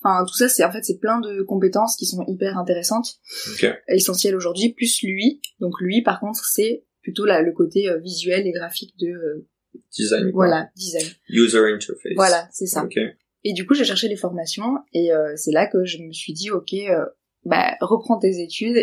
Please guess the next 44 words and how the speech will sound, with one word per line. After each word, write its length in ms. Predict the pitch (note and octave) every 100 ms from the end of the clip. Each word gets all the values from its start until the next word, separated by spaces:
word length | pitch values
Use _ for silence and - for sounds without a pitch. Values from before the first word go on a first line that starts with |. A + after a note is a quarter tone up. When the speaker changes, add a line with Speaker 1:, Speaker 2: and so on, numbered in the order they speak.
| -
Speaker 1:
et 240 | F3+ G3
réoriente-toi 840 | F3+ F#3 F3+ F3+ F3+ F3 F3+ F#3+ -
en, 240 | F3+ F#3 F#3+
euh, 140 | D#3+ -
U 60 |
X 160 | E3+ F3+
designer. 360 | F3 E3 D#3+ D3+ - _ _ _ _ _ -
Speaker 2:
Donc 160 | A2 G2+
ça, 140 | B2
t'as 120 | A#2+
fait 160 | A#2+ -
Strat, 360 | - - A#2 A#2+ -
donc 180 | F#2+ G2
six 140 | -
mois 180 | G#2+ G#2
après. 280 | G#2 A2+ - -
Speaker 1:
Voilà. 460 | G3+ F#3+ F3 G3 -
Speaker 2:
Ok. 240 | - G#3 G#3 G#2+ -
Speaker 1:
C'est 160 | - F3
ça, 280 | - D#3+ G3
donc, 240 | F3+ -
euh, 60 | D#3+
pendant 320 | E3 E3 F#3 -
un 180 | F#3 E3+
an. 240 | E3 A3+ _ _ _ _
Donc 120 | F3+
c'était 220 | F3 F3 F#3
l'année, 380 | F3 E3+ F3+ G3
euh, 160 | E3
de 200 | D3+ D#3
l'arrivée 340 | D#3 E3 E3+ E3+
du 100 | D#3
covid, 300 | - E3 D3 -
<laughs> 300 | F#3+ F#3+ G3
voilà, 200 | F3+ D#3+
pour 180 | F3+ F3+
préciser. 680 | - - G3 E3 - B3 A#3+ C#4 - -
Speaker 2:
Encore 280 | G#2 - G#2
une 80 | G2+
fois, 160 | G#2
grand 220 | G#2 G#2+ G#2+
plaisir. 500 | A#2 G#2+ G#2 C#3 -
Ouais. 80 | A2+
Speaker 1:
Ouais, 340 | G#2+ G#3 F#3